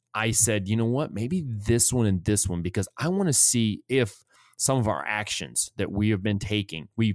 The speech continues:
purposely are doing with an organization to kinda, to create, to foster a positive and climate, uh, a positive climate.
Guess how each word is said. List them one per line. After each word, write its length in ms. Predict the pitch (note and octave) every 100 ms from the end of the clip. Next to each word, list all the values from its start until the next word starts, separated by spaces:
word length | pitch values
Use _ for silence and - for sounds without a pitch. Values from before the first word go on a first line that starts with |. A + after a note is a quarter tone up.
| -
purposely 560 | G2+ D3+ F#3 E3+ E3+ D#3
are 80 | A#2+
doing 380 | G#2 C3+ A2 F#2+
with 120 | F#2+
an 60 |
organization 520 | G2+ G2 F#2 F#2 - E2
to 80 | G#2
kinda, 340 | A2+ G#2+ F2+ _ _ _ _ _
to 120 | -
create, 480 | F#2+ - G#2+ G#2+ -
to 100 | -
foster 640 | F2+ - G#2 G#2+ - G2+ F2+
a 160 | F2+
positive 480 | - - F#2 F#2+ G2
and 120 | G#2
climate, 400 | G2 B2+ A#2 F2+ -
uh, 220 | G2 E2+ F#2 - -
a 120 | G2
positive 680 | - - C3+ B2+ A#2+ A2 G2 _ _
climate. 560 | - C#3 E3 D#3+ F2